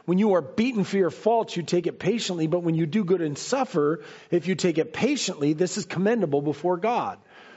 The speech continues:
Who's ever heard of Saint Augustine? Uh, Saint Augustine was a, a, a, a saint from back in the day, and he said a lot of big things. I think he said that God grant me the serenity to accept the things that cannot change. Wasn't that the serenity prayer? It was written by Augustine, was it?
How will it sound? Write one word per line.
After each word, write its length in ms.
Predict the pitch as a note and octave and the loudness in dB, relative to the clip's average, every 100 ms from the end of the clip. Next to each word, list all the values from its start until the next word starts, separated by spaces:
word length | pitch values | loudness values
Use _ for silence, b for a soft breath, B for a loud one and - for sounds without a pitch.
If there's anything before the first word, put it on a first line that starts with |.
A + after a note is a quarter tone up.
| B B - | B B -2
Who's 120 | A3 | 2
ever 160 | A#3 | 2
heard 120 | F#3+ F#3 | 2 0
of 60 | |
Saint 240 | - F#3 E3 | 0 0 2
Augustine? 680 | E3 D#3+ C#3+ - A2+ G#2 - B B B B | 2 0 -6 -8 -10 -10 -18 B B B B
Uh, 200 | E3 D#3 | 0 0
Saint 280 | D#3 - F3+ | 0 -2 2
Augustine 480 | F3+ G3 - F3 E3 | 4 2 0 0 0
was 200 | D#3 C3+ | 2 2
a, 580 | C#3+ C#3+ C#3+ C#3 C3 B2+ | 2 0 0 0 0 -2
a, 40 | C3 | -2
a, 180 | B2 A2+ A2+ C3+ - - | -2 -4 -10 -18 -20 -18
a 60 | B2 | -10
saint 360 | - - E3 E3 | -6 -2 -2 -4
from 160 | C#3 | -4
back 240 | C3+ D3+ D#3 | 0 0 0
in 60 | |
the 80 | C#3+ | -4
day, 300 | A#2+ D3 D3 | 0 2 2
and 100 | D3 | 2
he 80 | D#3 | 0
said 220 | G#3 G#3 | 0 0
a 40 | D#3 | 2
lot 200 | D3 C#3 | 2 0
of 100 | A#2+ | -2
big 220 | C#3 C3 | -6 -6
things. 320 | D3 C#3+ C#3+ | -4 -4 -4
I 100 | D#3+ | -6
think 160 | F3 F3 | -6 -4
he 140 | G3 | -4
said 220 | - F#3+ | -2 -4
that 100 | D#3 | -2
God 240 | D3+ E3+ C3+ | 0 0 0
grant 280 | D3+ E3 | -4 -4
me 180 | D#3 D#3+ | -4 -4
the 120 | D3+ | -2
serenity 560 | D3+ D#3 D3+ D3+ D3+ D3 | -4 -4 -4 -4 -4 -4
to 100 | C#3 | -6
accept 320 | C3+ - D3+ | -10 -8 -8
the 60 | C#3 | -8
things 220 | D#3 D#3 | -8 -8
that 80 | C#3+ | -8
cannot 340 | C3 D#3 C#3 | -8 -8 -8
change. 240 | - D3+ D3+ | -8 -8 -6
Wasn't 220 | D3+ F3 | -6 -4
that 160 | F3 | -4
the 60 | E3 | -6
serenity 420 | - F3 F3 E3+ | -8 -4 -2 -4
prayer? 260 | D#3+ E3+ F3+ | -4 -4 -2
It 60 | |
was 100 | F3 | -4
written 380 | D3+ D#3 D#3+ D#3+ | -8 -6 -6 -4
by 140 | D#3 D#3+ | -4 -4
Augustine, 520 | F3 F3 - G3 A3 | -4 -6 -6 -6 -6
was 200 | A3 E3+ | -6 -4
it? 160 | A#3 A#3 | -4 -4